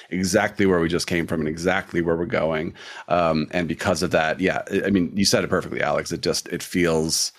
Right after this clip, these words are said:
it feels like we're going on a ride, but it never feels like we're going too fast or too slow. It just, everything feels correctly, correctly told.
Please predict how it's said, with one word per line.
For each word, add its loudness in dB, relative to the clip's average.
it -4
feels 2
like 0
we're 0
going 2
on 0
a 0
ride, 2
but 0
it -2
never 0
feels -2
like -2
we're -6
going -2
too 2
fast -2
or -6
too -4
slow. 0
It -8
just, -6
everything -4
feels -4
correctly, -2
correctly 0
told. -6